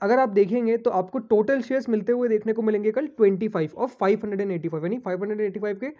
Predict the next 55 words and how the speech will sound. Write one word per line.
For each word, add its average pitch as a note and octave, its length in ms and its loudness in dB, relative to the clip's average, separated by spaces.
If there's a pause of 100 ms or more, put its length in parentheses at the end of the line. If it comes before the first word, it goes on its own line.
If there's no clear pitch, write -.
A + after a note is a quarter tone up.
(280)
ट्वेंटी G#3+ 340 0
फ़ाइव A#3 200 2
शेयर्स G#3+ 320 2
मिलेंगे G3 280 0
of A3+ 180 -2
face G3 280 0
value G3 260 -2
rupees G3 300 -4
two। C#3+ 200 -12 (480)
तो E3+ 60 -14
चलिए, A3 160 2
अभी B3 100 0
फेस A#3 260 0
वैल्यू B3+ 140 -4
तो C4 180 -2
इंपॉर्टेंस F#3+ 640 0
नहीं G3+ 180 2
रखती, F#3+ 260 -4
लेकिन A3+ 200 -6
सबसे A3+ 260 -4
इंपॉर्टेंस G#3+ 520 -2
क्या A3 100 -4
रखता F3+ 240 -6
है G3 100 -12 (400)
कि C#4 60 -4
यहाँ A3 300 2
पर C#4+ 180 -4
कितना - 360 -4
प्रॉफिट F#3+ 580 -2
होता F#3+ 160 2
हुआ F3 140 0
देखने D#3+ 220 -4
को D3+ 80 -8
मिलेगा, D#3 240 -2
प्रॉफिट G3 420 -4
का B3+ 100 0
फिगर G#3 320 -2
क्या - 140 -4
होगा। C#3 260 -6 (380)
And A#3 120 -2 (100)
उसके, A3+ 380 -2
उसके F#3+ 400 0
बाद B3 60 4
बात A#3 180 2
करेंगे B3 260 -2
कि C4 60 0
आपको B3+ 220 -2
होल्ड F#3+ 300 2
करके A#3 200 0
चलना A3+ 280 -2
चाहिए A#3+ 220 -8
कि B3+ 80 -8
सेल G3+ 300 -6
करना D#3 320 -6
है, C3+ 80 -16